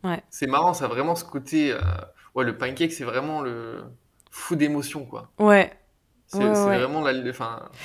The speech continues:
Speaker 1: Ben, en fait, je trouve qu'il y a une manière, c'est génial parce que c'est hyper gourmand. T'as vraiment cette sensation un peu de, de food porn, mais en, en,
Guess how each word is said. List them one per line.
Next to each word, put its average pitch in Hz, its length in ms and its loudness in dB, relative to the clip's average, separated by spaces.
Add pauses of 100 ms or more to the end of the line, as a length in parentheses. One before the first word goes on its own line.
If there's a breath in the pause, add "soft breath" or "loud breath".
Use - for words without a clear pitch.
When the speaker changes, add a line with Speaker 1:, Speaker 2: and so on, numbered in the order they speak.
(200 loud breath)
Speaker 1:
Ben, 233 140 12
en 240 80 10
fait, 339 120 8
je - 60 -6
trouve - 220 -2
qu'il 233 280 2
y 208 60 0
a 208 40 4
une 214 120 2
manière, 247 480 0
c'est - 180 -2
génial 247 400 2
parce 208 200 -2
que 202 100 -6
c'est - 300 -4
hyper 277 380 -2
gourmand. 226 460 0 (460 loud breath)
T'as 196 140 8
vraiment 226 220 6
cette 220 180 2
sensation 208 580 0
un 202 80 2
peu 233 140 -4
de, 175 560 0 (340 soft breath)
de 165 720 -6
food - 300 2
porn, 247 400 2 (400 loud breath)
mais 226 320 6
en, 110 80 -2
en, 190 480 4